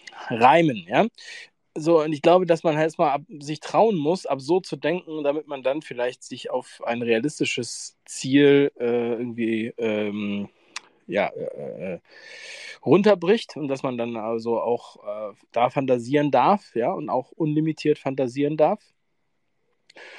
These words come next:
Und, ähm, ja, also man hat halt diese Möglichkeiten und ich würde das auch nicht von vornherein abbrechen, ja. Ich würde auch nicht von vornherein sagen, „Ja, nee, das, das passt bei mir nicht.“ Weil das, äh, haben viele gesagt, ja. Ich weiß noch, ich hab mal mit der,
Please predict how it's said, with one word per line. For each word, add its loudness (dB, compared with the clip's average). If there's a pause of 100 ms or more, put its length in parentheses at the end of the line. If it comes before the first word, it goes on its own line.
(240)
Und, 2
ähm, -4
ja, 8
also 4 (140)
man 0
hat 2
halt 2 (300)
diese -4
Möglichkeiten 2
und -2
ich -10
würde -4
das -10
auch 0
nicht -4
von -4
vornherein 0
abbrechen, -6
ja. -10
Ich -18
würde 0
auch 0
nicht -8
von -8
vornherein -2
sagen, 0
„Ja, -6
nee, -12
das, -10 (180)
das -8
passt -4
bei 0
mir -4
nicht.“ -8 (600)
Weil 2
das, -4
äh, 4
haben 4
viele 4
gesagt, 0 (180)
ja. -2
Ich -4
weiß 4
noch, 4
ich -4
hab 0
mal 2
mit -2
der, 0